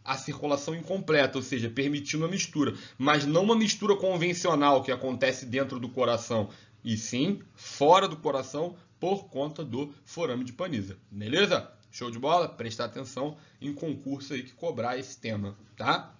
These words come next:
Exceção dos crocodilianos. Possuem as quatro cavidades separadinhas, dois ventrículos, dois átrios. Mas mistura? Mistura, só que lá fora do coração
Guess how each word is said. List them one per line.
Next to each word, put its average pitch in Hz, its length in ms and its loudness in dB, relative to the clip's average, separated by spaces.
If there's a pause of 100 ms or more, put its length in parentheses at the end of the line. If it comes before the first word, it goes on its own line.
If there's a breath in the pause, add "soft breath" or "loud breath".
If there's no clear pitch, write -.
Exceção 117 540 -2
dos 127 80 -8
crocodilianos. 131 800 0 (260 loud breath)
Possuem 127 540 0
as - 140 -2
quatro 151 420 -2
cavidades 139 720 -2 (640 loud breath)
separadinhas, 117 920 2
dois 113 220 -2
ventrículos, 151 560 -4
dois 170 280 2
átrios. 123 300 -2 (200 loud breath)
Mas 190 240 8
mistura? 208 640 4
Mistura, 151 540 -2
só 120 160 -2
que 117 100 -6
lá 139 140 0
fora 139 320 0
do 131 60 -6
coração 175 540 0